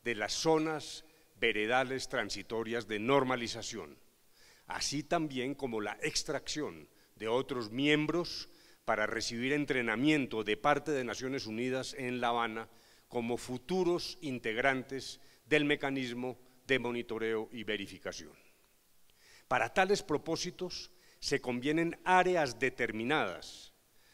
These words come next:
a fin de que, con presencia de los garantes y de funcionarios del Comité Internacional de la Cruz Roja, en un esquema en el que el Estado, el gobierno, garantiza la plena seguridad, se proceda a efectuar el embarque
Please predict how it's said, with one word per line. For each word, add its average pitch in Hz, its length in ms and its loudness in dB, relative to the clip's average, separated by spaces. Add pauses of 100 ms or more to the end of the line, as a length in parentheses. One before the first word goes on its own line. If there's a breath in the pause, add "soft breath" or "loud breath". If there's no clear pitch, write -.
(140 soft breath)
a 117 100 2
fin 156 240 0
de 175 140 2
que, - 280 -4
con 127 300 -2
presencia 165 680 4
de 139 120 2
los 117 160 -2
garantes 117 880 0 (320 soft breath)
y 139 140 0
de 131 120 4
funcionarios 139 880 2
del 127 200 -2
Comité 120 420 -2
Internacional 131 720 -4
de 143 80 2
la 123 100 0
Cruz 127 240 -4
Roja, 151 380 2 (500 loud breath)
en 131 200 2
un 156 160 4
esquema 156 680 2 (100)
en 127 160 -8
el 110 160 -6
que 110 120 -4
el 101 80 -6
Estado, 143 540 0
el 107 140 -4
gobierno, 123 580 0
garantiza 104 800 -2
la 101 180 -4
plena 143 280 -2
seguridad, 131 680 -2 (500 loud breath)
se 139 200 4
proceda 160 800 2
a 120 180 2
efectuar 113 840 0
el 123 200 0
embarque 113 680 0